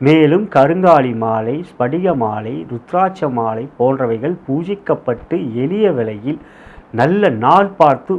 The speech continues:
உங்களுக்கு அளிக்கப்படும். விருப்பப்படுகின்றவர்கள் எங்களுடைய அலைபேசி எண்ணிலே எங்களை அழைக்கலாம். மேலும் இப்பதிவு உங்களுக்கு பிடித்திருந்தால் உங்களுடைய நண்பர்களுக்கும் உற்றார் உறவினர்களுக்கும் WhatsApp குரூப்பிற்கும் Facebook-ற்கும்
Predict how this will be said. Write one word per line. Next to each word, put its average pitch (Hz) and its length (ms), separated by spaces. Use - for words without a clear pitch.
உங்களுக்கு 135 640
அளிக்கப்படும். 123 680
விருப்பப்படுகின்றவர்கள் 147 1300
எங்களுடைய 127 560
அலைபேசி 147 560
எண்ணிலே 139 260
எங்களை 110 300
அழைக்கலாம். 98 500
மேலும் 175 400
இப்பதிவு 202 560
உங்களுக்கு 151 440
பிடித்திருந்தால் 151 800
உங்களுடைய 139 460
நண்பர்களுக்கும் 156 840
உற்றார் 165 540
உறவினர்களுக்கும் 131 800
WhatsApp 170 440
குரூப்பிற்கும் 120 640
Facebook-ற்கும் 131 800